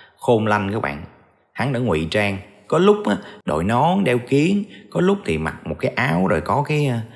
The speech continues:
mũ trùm đầu các bạn. Mình có cái áo, có cái nón trùm đầu y lộc cái này luôn á. <laughs> Ghê thiệt.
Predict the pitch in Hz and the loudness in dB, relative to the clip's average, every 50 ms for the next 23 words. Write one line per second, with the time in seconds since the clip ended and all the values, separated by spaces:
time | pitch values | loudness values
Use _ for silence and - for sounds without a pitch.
0 | - - - - _ - 85 78 85 80 73 - 82 82 80 80 78 78 73 76 | -20 -20 -20 -16 _ -4 -2 0 0 0 0 0 0 0 0 0 0 0 0 -2
1 | 80 92 139 135 117 82 80 - - - - - _ _ _ _ _ _ _ _ | -2 -2 -2 0 0 -2 -4 -6 -12 -20 -20 -20 _ _ _ _ _ _ _ _
2 | _ - - - 82 80 80 - - 120 139 143 - - 135 131 131 127 123 123 | _ -8 -6 -4 -2 -2 -2 -2 0 0 -2 -2 -2 -2 0 0 0 0 0 -2
3 | 127 - - - - - - 107 127 143 143 143 135 135 - 127 123 123 135 135 | -6 -8 -12 -18 -12 -6 -4 -2 -2 -2 0 -2 -2 -2 -2 0 0 0 0 0
4 | - 98 85 78 76 78 78 78 80 80 - - - - - - - 123 117 104 | -2 -2 -2 0 0 0 0 -2 -2 -6 -8 -12 -16 -20 -20 -4 0 2 2 4
5 | 98 85 76 76 - - - - - - - - - 139 123 90 76 82 92 90 | 2 2 0 -2 -6 -12 -20 -20 -20 -16 -10 -4 -2 0 0 0 0 -2 -4 -4
6 | 95 98 98 - - - - - - - 160 127 143 - - - - - - - | -4 -6 -8 -10 -14 -18 -16 -2 2 2 2 2 2 -2 -6 -12 -16 -18 -8 -4
7 | 98 95 90 87 - 82 | -2 -2 -2 -2 -4 -8